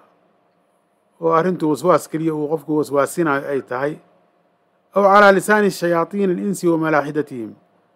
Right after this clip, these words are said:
ama uu isticmaalaayo shaytaanadii insiga iyo kuwii mulxidiinta ahaa oon Allah rumaysnayn ama ka shakisnaa Alle, yuu warka u soo dhiibayaa. "وقد وقع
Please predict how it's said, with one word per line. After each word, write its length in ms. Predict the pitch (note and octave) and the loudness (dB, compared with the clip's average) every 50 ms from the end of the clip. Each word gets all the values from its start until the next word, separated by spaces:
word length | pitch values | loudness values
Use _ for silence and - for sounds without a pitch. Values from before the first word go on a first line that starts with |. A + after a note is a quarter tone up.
| _ _ _ _ _ _ _ _ _ _ _ | _ _ _ _ _ _ _ _ _ _ _
ama 240 | - D#3+ F#3 G#3+ A3 | -2 0 2 4 4
uu 140 | A3 G#3+ G3+ | 4 4 2
isticmaalaayo 960 | D3+ - - E3 D3 D#3 F#3 G3 G#3 G3+ F#3+ E3 C#3 B2+ B2 A2+ G#2+ G2 - - _ _ _ _ _ _ _ _ _ _ _ _ | 0 -2 -2 -2 0 4 4 6 8 8 8 8 8 6 4 2 -2 -4 -6 -12 _ _ _ _ _ _ _ _ _ _ _ _
shaytaanadii 840 | - - - E3 E3+ E3 - F3 E3+ F3+ G3 G#3+ G#3+ G3+ G3+ G#3 G3+ | -12 -4 -2 -2 0 4 4 6 6 6 4 4 2 0 0 -2 -2
insiga 420 | F#3+ E3 - - C#3 A#2+ A2 G2+ - - _ _ _ _ _ _ _ _ _ | -4 -4 -4 -6 -6 -4 -4 -6 -8 -14 _ _ _ _ _ _ _ _ _
iyo 160 | - F3 E3+ D#3+ | -2 0 0 0
kuwii 200 | - G#3+ G#3 G3 | 0 0 0 2
mulxidiinta 800 | F#3 F3 D3+ - C#3 C#3 B2+ B2 E3 F#3 F3+ - - C#3 B2+ A#2+ | 2 2 2 0 -4 -8 -6 -2 -2 -2 -2 0 -2 -4 -2 -2
ahaa 260 | A2+ A2+ A2+ A2 A2 - _ _ _ _ _ _ _ _ _ _ | -2 -4 -4 -6 -8 -14 _ _ _ _ _ _ _ _ _ _
oon 120 | C3+ C#3+ | -4 -2
Allah 340 | D3 D3+ D#3+ F3 F3 D#3 C#3 | -2 0 4 4 6 6 4
rumaysnayn 600 | C3+ C#3+ C#3+ C#3 B2 - - D3 C#3 B2+ A2+ G#2 - _ _ _ _ _ _ _ _ _ _ _ | 2 0 -2 -4 -6 -6 -8 -6 -6 -6 -6 -8 -12 _ _ _ _ _ _ _ _ _ _ _
ama 240 | D3+ D3 D#3 E3+ G3 G3 - - | -2 0 0 0 0 -2 -8 -8
ka 120 | - G3 | -6 -6
shakisnaa 560 | F3 - E3+ D#3 - C#3 - C#3+ C#3 C3 B2+ | -4 -2 -4 -4 -4 -8 -8 -8 -8 -6 -4
Alle, 240 | B2 A#2+ A#2+ A#2 - - _ _ _ _ _ _ _ _ _ _ _ _ _ - | -4 -4 -4 -6 -8 -10 _ _ _ _ _ _ _ _ _ _ _ _ _ -2
yuu 120 | D#3 E3 | 2 2
warka 220 | F#3+ F3+ - F#3+ | 2 2 2 0
u 60 | F#3 F3 | -2 -2
soo 160 | - E3 E3 | -2 -4 -6
dhiibayaa. 540 | D3+ D3+ E3 D#3+ D3+ C#3 B2+ A#2+ A2+ A2 - - _ _ _ _ _ _ _ _ _ _ _ _ _ _ _ | -4 -4 -4 -2 0 0 0 0 -4 -6 -8 -16 _ _ _ _ _ _ _ _ _ _ _ _ _ _ _
"وقد 440 | - D#3+ E3 D#3+ - F3+ E3+ D3+ C#3 | 0 2 2 2 2 2 0 0 -2
وقع 760 | D3 D3 C#3 C#3+ D#3+ F#3 G3+ G3 - G3+ G3 F#3 F#3+ G#3+ A3 | -6 -4 2 4 6 6 6 6 6 6 6 8 8 6 6